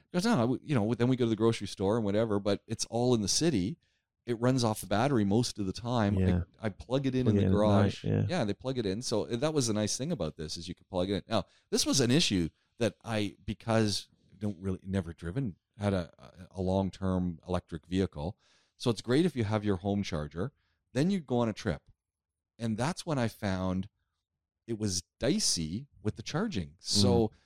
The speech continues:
Speaker 1: some, in, and in Canada, different provinces had different charging abilities.
Speaker 2: Right.
Speaker 1: So you have two pro-, two problems I ran into. First of all, you get to a charging station that doesn't have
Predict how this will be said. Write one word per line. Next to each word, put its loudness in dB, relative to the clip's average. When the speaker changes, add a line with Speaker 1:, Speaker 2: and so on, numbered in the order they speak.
Speaker 1:
some, 0
in, 0
and 0
in 2
Canada, 2
different 0
provinces 2
had 2
different -4
charging 2
abilities. -2
Speaker 2:
Right. 2
Speaker 1:
So 0
you 4
have -2
two -4
pro-, 4
two -2
problems 2
I 2
ran 2
into. -4
First -2
of -20
all, 2
you -2
get -6
to -8
a -4
charging -4
station -4
that -14
doesn't -2
have -4